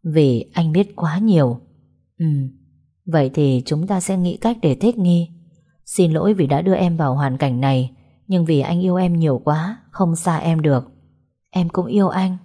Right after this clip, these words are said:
nên mới ở đây." "Cảm ơn vợ yêu của anh." Cô cười, tay xoa xoa vào vết sẹo trên tay. "Anh Lạc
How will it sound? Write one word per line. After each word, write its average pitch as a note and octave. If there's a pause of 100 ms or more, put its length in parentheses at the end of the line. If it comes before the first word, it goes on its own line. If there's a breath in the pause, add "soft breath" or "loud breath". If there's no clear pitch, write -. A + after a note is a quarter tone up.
nên F3+
mới D#3+
ở F#3+
đây." F3 (640 soft breath)
"Cảm D3+
ơn E3
vợ D#3
yêu E3+
của E3
anh." E3 (720)
Cô E3+
cười, C3+ (320 soft breath)
tay D#3+
xoa F3
xoa E3+
vào C#3+
vết G#3
sẹo D#3+
trên D#3+
tay. D#3+ (480 soft breath)
"Anh F3
Lạc D3